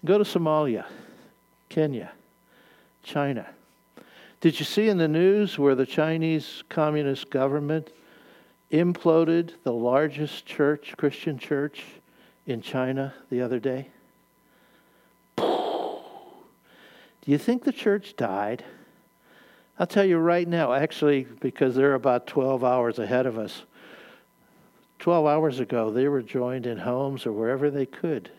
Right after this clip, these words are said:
to worship God and to thank them, thank him. Why? I think they have an opportunity to move out into a culture a way they never have before.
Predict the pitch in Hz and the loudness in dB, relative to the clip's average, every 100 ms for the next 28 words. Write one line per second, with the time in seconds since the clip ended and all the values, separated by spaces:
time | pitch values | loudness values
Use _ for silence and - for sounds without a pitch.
0 | - 123 110 117 - 120 127 113 107 98 | -10 -6 -4 -6 -8 -10 -6 -4 -4 -6
1 | - _ _ _ _ _ _ 127 110 123 | -12 _ _ _ _ _ _ -10 -4 -6
2 | - 143 147 - - 90 85 - - _ | -2 -2 -2 -6 -10 -10 -12 -20 -20 _
3 | _ 143 147 - 104 - _ 120 139 165 | _ -4 -2 -6 -10 -10 _ -6 -6 -6
4 | 151 _ _ - - - - _ _ - | -10 _ _ -20 -20 -20 -20 _ _ -4
5 | 233 247 247 240 - 208 196 180 175 170 | -2 0 0 2 2 4 4 2 0 0
6 | 170 156 - 196 180 165 143 135 135 147 | -2 -6 0 2 2 2 0 0 0 2
7 | 170 160 156 151 147 139 127 - 151 151 | 2 2 0 -2 -2 -2 -4 -4 -4 -4
8 | - 156 131 131 143 139 123 120 131 147 | -4 -2 -2 -2 -2 -2 -4 -4 -4 -4
9 | 135 156 151 147 135 - 160 151 | -6 -6 -6 -8 -10 -8 -10 -12